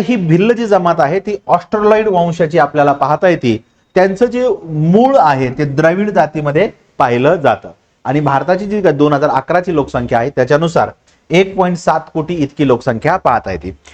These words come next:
एकदा, एकदा, अ, एकदा आयोगाने आपल्याला भिल्ल वगैरे जा-, जातीच्या स्त्री आणि पुरुषाचे इमेज टाकल्या होत्या आणि कुठली जात हे ओळखा सांगितलं होतं. म्हणून या भिल्ल प्रदेश किती येईल, याच्यापेक्षाही भिल्ल या जमातीविषयी प्रश्न विचारला जाऊ शकतो, ते पाहणं आपलं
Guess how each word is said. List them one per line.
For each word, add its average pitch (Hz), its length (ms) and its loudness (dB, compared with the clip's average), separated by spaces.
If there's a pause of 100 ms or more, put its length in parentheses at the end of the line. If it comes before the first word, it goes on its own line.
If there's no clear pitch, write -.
(140)
एकदा, 139 260 2
एकदा, 160 360 2
अ, 113 320 2
एकदा 135 240 2
आयोगाने 156 480 2
आपल्याला 151 460 2 (1120)
भिल्ल 185 320 2
वगैरे 202 300 4
जा-, 185 160 2 (140)
जातीच्या 170 520 0
स्त्री 185 200 2
आणि 180 160 2
पुरुषाचे 170 500 0
इमेज 160 280 0
टाकल्या 151 280 0
होत्या 143 160 0
आणि 175 100 -4
कुठली 170 280 0
जात 143 240 2
हे 160 100 0 (380)
ओळखा 147 300 2
सांगितलं 104 340 -6
होतं. 90 140 -6 (300)
म्हणून 160 260 0 (140)
या 147 100 2
भिल्ल 147 340 2
प्रदेश 208 460 -2
किती 185 180 -2
येईल, 202 320 2
याच्यापेक्षाही 175 600 0
भिल्ल 156 340 2 (360)
या 160 180 2
जमातीविषयी 160 640 0
प्रश्न 143 300 -2
विचारला 135 380 0
जाऊ 131 160 2
शकतो, 151 420 -2 (280)
ते 156 60 2
पाहणं 147 320 -2
आपलं 156 360 0